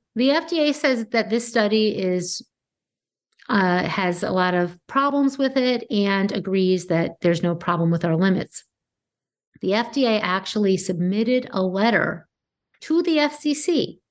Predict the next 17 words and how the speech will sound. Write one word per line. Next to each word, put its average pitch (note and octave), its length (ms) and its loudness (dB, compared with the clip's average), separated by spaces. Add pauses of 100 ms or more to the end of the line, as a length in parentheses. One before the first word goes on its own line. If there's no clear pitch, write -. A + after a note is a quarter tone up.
(300)
saying F3+ 560 -2 (640)
that F#3+ 340 -2 (340)
the G3 220 2
N F#3+ 140 2
T G#3 160 -2
P G3 200 0
study E3+ 440 2
doesn't E3 380 0
have, D#3+ 600 0 (640)
uh, E3+ 440 2 (960)
doesn't G#3 300 2
shift - 360 -2
their F3+ 140 0
position D3+ 500 -2
on E3 160 -2
this - 160 -6
issue. - 320 -10